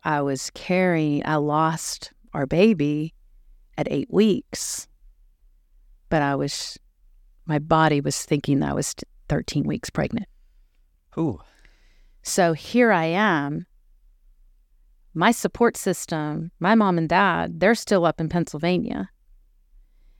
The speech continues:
Speaker 1: Couldn't get a hold of David. He was doing an asvab test. Um, that was before cell phones.
Speaker 2: Right.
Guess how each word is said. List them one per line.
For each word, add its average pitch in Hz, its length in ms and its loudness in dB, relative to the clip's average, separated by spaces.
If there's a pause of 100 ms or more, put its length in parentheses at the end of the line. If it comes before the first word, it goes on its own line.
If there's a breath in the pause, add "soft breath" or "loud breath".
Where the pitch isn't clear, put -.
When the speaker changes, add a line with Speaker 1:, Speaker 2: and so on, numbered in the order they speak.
(240)
Speaker 1:
Couldn't 254 220 4
get 214 120 6
a 190 40 2
hold 180 180 2
of 170 80 2
David. 156 460 0
He 180 140 0
was 165 160 0
doing 170 280 0
an 156 100 -2
asvab 156 520 -4
test. - 520 -12 (1300)
Um, 160 320 -2
that 185 180 8
was 196 100 2
before 185 280 0
cell 151 200 -2
phones. 160 480 -8 (140)
Speaker 2:
Right. 147 240 -20